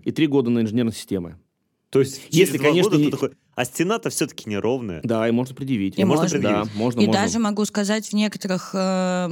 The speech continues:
Speaker 3: ну, компаниях, вот, допустим, есть, она уже ушла с рынка, компания Айкумена,
Speaker 1: Мгм.
Speaker 3: ну, вот, которая была, они даже создают специальный на два или три года отдел,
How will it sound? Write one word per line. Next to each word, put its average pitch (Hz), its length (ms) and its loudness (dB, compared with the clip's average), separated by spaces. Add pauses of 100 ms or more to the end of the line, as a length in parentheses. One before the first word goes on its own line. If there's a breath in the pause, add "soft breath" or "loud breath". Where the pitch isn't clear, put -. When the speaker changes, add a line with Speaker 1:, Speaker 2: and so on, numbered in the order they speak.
(260)
Speaker 3:
ну, 180 400 0
компаниях, 208 680 -2
вот, 180 80 -2
допустим, 185 420 -2
есть, 185 500 -2
она 175 180 0
уже 175 140 -4
ушла 196 380 -2
с - 140 -8
рынка, 208 260 -2
компания 180 420 -2
Айкумена, 254 640 -2 (400)
Speaker 1:
Мгм. 139 320 2
Speaker 3:
ну, 208 100 2
вот, 185 140 -2
которая 175 400 -2
была, 170 320 0
они 175 220 0
даже 214 240 0
создают 185 680 -2
специальный 185 680 -4
на 165 280 -4
два 170 240 -4
или 165 140 -4
три 160 240 -8
года 160 440 -2
отдел, 156 600 -2